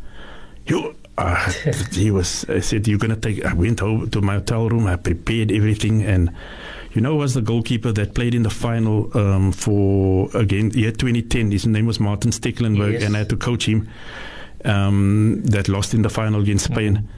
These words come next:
Speaker 1: Um, but thank God I came through that for three days. Is, um, you know, if you, if you, if you had to serve, uh, kick a ball bad,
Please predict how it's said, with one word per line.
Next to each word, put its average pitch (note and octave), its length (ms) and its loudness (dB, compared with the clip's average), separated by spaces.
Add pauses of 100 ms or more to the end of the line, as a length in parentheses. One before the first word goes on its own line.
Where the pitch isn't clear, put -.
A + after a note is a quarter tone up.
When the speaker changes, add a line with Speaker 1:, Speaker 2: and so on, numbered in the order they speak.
(880)
Speaker 1:
Um, F#2 480 2
but G2 160 0 (360)
thank A2+ 200 0
God G#2+ 240 0
I G#2 80 0
came G2 220 0
through G2 220 2
that F#2 160 0
for G#2 140 -2
three F#2+ 280 2
days. F2 280 2
Is, F2 160 0 (260)
um, F2 300 2
you F#2 120 2
know, G#2 200 0
if G2 240 0
you, F#2+ 560 4
if F2 220 0
you, F#2 340 4 (600)
if E2+ 140 0
you G#2+ 100 2
had G#2 180 -2
to A2 80 0
serve, B2 580 -4 (120)
uh, G2 120 2
kick C3 220 0
a B2+ 40 0
ball G#2+ 260 2
bad, G2+ 360 -2